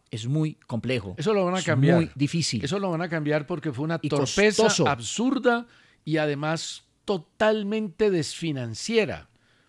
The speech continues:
Speaker 2: porque perjudica a los equipos,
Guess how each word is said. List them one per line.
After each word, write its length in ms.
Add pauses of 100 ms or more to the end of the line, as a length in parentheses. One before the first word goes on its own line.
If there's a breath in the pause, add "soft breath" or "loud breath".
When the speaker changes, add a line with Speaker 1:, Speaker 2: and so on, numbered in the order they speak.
Speaker 2:
porque 1040 (120)
perjudica 960
a 120
los 180
equipos, 720